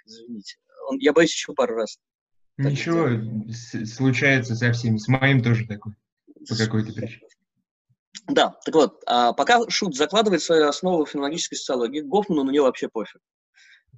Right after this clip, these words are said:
Speaker 1: Он работает в чикагской, в традиции чикагской школы,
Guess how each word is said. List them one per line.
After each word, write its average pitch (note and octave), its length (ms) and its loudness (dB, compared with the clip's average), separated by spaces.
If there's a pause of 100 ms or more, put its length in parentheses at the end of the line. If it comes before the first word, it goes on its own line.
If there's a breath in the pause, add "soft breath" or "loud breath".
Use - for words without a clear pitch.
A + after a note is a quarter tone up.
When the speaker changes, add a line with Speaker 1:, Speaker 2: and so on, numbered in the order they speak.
(140)
Speaker 1:
Он B3 320 4
работает G#3 540 4
в - 80 -14
чикагской, E3 720 0
в - 60 -14
традиции D#3 320 -4
чикагской - 440 -6
школы, A#2+ 460 -6